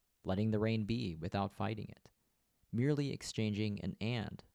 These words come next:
for a but may do the trick," end quote. I'm working on a project,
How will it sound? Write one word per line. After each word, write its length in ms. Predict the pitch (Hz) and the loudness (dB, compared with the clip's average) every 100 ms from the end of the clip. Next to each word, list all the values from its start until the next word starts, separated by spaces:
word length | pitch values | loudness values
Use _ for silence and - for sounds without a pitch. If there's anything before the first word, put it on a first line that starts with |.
| _ - | _ -6
for 240 | - 208 | 0 2
a 40 | |
but 400 | 190 - - - - _ _ _ _ | 2 0 -2 -8 -16 _ _ _ _
may 120 | 95 | -2
do 140 | 95 92 | 0 -2
the 80 | - | -2
trick," 340 | - - - _ _ _ _ _ | -4 -8 -10 _ _ _ _ _
end 220 | - 90 | -6 -6
quote. 320 | - - - - _ _ _ _ _ _ _ _ _ _ - | -6 -10 -12 -20 _ _ _ _ _ _ _ _ _ _ 0
I'm 280 | 123 123 117 | 2 2 2
working 320 | 127 123 135 | 2 2 -2
on 80 | 123 | -2
a 20 | |
project, 580 | 120 139 120 - - | 0 0 -2 -6 -10